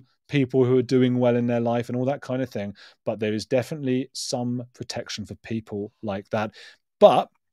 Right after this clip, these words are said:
this is gonna be part of the B B C's demise. And I've seen that pop up in the comments as a bit, in the chat as a bit of a question. People are asking, "What does this mean for the B B C?"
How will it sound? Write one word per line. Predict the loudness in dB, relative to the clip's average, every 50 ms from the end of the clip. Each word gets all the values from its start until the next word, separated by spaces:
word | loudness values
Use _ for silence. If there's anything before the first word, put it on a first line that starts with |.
| _ _ _ _ _ _ _ _ _ _ 4
this | 4 4 6 4
is | 4
gonna | 4 4 4 6 4
be | 2 2
part | 0 0 0 0 0 -2
of | -2 -4
the | -4
B | -4 -4 -6 -4
B | -4 -6
C's | -6 -6 -6 -8 -10 -10
demise. | -8 -4 -2 0 0 0 -2 -4 -6 -10 -12 -16 -18 -10 -6
And | -4 -4
I've | -2
seen | 0 2 4 4 4 4
that | 4 2 0 -2
pop | -6 -6 -2 0 0
up | 0 0
in | -2 -4
the | -4 -4
comments | -6 -6 -6 -6 -6 -6 -8 -8 -10
as | -8
a | -6
bit, | -6 -6 -4
in | -2 -2
the | -2
chat | 0 2 0 0 0
as | -2 -4
a |
bit | -4 -4 -4
of | -4
a | -8
question. | -6 -6 -6 -4 -4 -6 -6 -6 -6
People | -4 -4 -6 -4 -2 0
are | 0 2
asking, | 0 0 -2 -2 0
"What | 0 0
does | 0 0
this | -4 -2 -2
mean | -2 -2 -2 -4
for | -6 -8
the | -8
B | -6 -6 -6
B | -6 -6
C?" | -4 -2 2 4 6 8 8 6